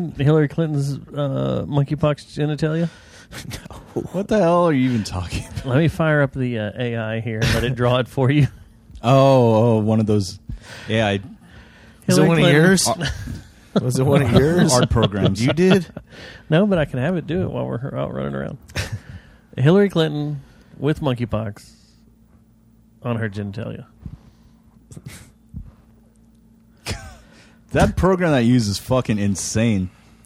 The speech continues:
Speaker 1: I remember what <laughs> the depiction of was. The, it, its depiction of the Jerry Jonestown Massacre.
Speaker 2: It's pretty great, huh?
Speaker 1: Mm-hmm.
Speaker 2: That should, that should be on a mural in the fucking moma.
Speaker 3: Yeah, it should be.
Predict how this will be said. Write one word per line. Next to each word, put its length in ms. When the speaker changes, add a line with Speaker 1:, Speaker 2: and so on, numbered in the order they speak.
Speaker 1:
I 80
remember 300
what 260
<laughs> 120
the 80
depiction 480
of 140
was. 360
The, 160
it, 160
its 160
depiction 400
of 140
the 100
Jerry 220
Jonestown 420
Massacre. 500
Speaker 2:
It's 120
pretty 180
great, 260
huh? 80
Speaker 1:
Mm-hmm. 260
Speaker 2:
That 140
should, 220
that 260
should 180
be 140
on 100
a 60
mural 480
in 80
the 100
fucking 300
moma. 500
Speaker 3:
Yeah, 160
it 60
should 260
be. 280